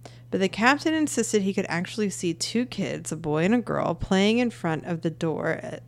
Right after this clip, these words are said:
uh, through the C C T V. At this point, leading was not too happy, thinking that their pilots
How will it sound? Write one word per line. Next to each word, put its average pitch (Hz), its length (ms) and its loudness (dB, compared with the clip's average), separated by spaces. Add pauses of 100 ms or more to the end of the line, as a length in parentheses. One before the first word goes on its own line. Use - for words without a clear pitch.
(520)
uh, 165 260 -2
through 196 200 -2
the 180 80 -2
C 190 220 -2
C 180 240 -2
T 185 220 -4
V. 262 300 -2 (840)
At 190 120 0
this 285 240 6
point, 185 380 2
leading 214 540 2 (260)
was 180 480 0
not 196 300 2
too 214 160 0
happy, 156 480 -4
thinking 165 420 -4
that 165 160 -4
their 165 120 -2
pilots - 760 -4